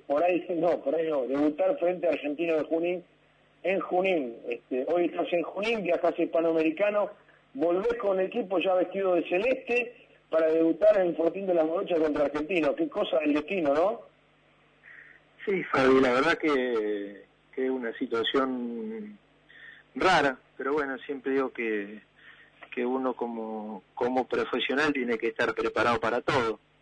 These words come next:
Speaker 2: Eh, el hecho de, de haber estado en Junín todo este tiempo, de, de, bueno, de argentino que he tenido, eh,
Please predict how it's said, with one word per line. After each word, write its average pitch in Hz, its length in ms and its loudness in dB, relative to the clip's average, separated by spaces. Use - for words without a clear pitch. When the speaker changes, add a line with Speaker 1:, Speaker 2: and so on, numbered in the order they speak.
Speaker 2:
Eh, 104 760 -2
el 113 160 -4
hecho 113 280 -2
de, 107 360 -2
de 123 160 0
haber 123 200 2
estado 127 380 4
en 117 80 0
Junín 135 480 -2
todo 127 180 2
este 113 220 -6
tiempo, 143 600 2
de, 107 400 -2
de, 117 140 -2
bueno, 117 240 0
de 107 100 0
argentino 120 640 -2
que 113 140 -2
he 110 40 0
tenido, 110 760 -2
eh, 98 640 -6